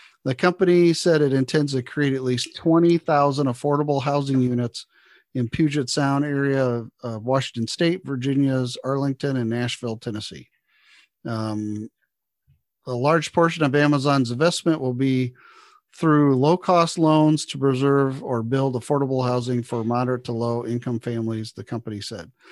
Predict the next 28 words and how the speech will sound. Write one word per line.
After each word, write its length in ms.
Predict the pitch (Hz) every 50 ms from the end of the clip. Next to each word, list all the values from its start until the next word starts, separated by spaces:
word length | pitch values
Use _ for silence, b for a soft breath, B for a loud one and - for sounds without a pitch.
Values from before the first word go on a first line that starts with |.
| B B B
So 160 | - - 175
if 100 | 165 -
they're 140 | - 175 156
building 560 | 131 127 - - 196 208 220 208 220 214 208
housing 480 | 180 180 190 185 180 170 160 170 160 151
for 200 | - - 170 160
their 200 | 156 160 151 147
employees, 920 | 143 135 - - 175 165 160 147 127 107 101 95 98 98 - - - - _ _ _ _ _ _ _ _ _ _ _ B B B B B B B B _ _ _ _ _ _ _ _ _ _ _ _ _ _ _ _ _ _ _ _ -
th-, 200 | 165 143 147 143 -
this 240 | - 147 147 151 156
is 120 | 147 131
the 100 | 135 143
part 300 | 127 - 147 139 127 123
that 160 | - 120 98
gets 260 | 104 123 120 120 - -
me. 260 | 110 101 95 98 120 _ _ _ _ _ -
If 140 | 160 131 -
they're 120 | 156 135
building 480 | 120 120 117 156 170 196 208 208 196 180
housing 560 | 175 175 165 156 139 139 143 139 143 156 - _ _
basically 500 | - 156 160 170 - 180 170 - 170 156
for 180 | 151 - - 151
their 140 | 143 147 143
employees 500 | 131 - - 147 139 131 120 113 104 107
next 380 | 120 131 143 156 151 - -
to 120 | - 175 156
their 320 | 147 147 143 135 131 127
places, 640 | 127 _ - - 143 131 131 - - 101 98 -